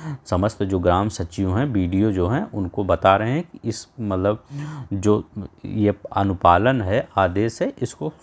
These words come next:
कार्यालय को सूचित किया जाए। "भावादीय में हस्ताक्षर", ठीक है,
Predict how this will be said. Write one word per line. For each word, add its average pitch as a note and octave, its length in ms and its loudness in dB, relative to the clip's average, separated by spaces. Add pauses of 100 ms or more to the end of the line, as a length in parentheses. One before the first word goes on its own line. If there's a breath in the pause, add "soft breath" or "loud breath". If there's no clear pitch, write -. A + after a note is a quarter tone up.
(120)
कार्यालय F2 400 2
को E2+ 140 -2
सूचित F#2+ 400 -4
किया F2 200 0
जाए। E2+ 180 2 (640 loud breath)
"भावादीय C#3 760 4
में F3 200 -4 (320)
हस्ताक्षर", F#2+ 640 -6 (220)
ठीक F3 160 -2
है, - 60 -8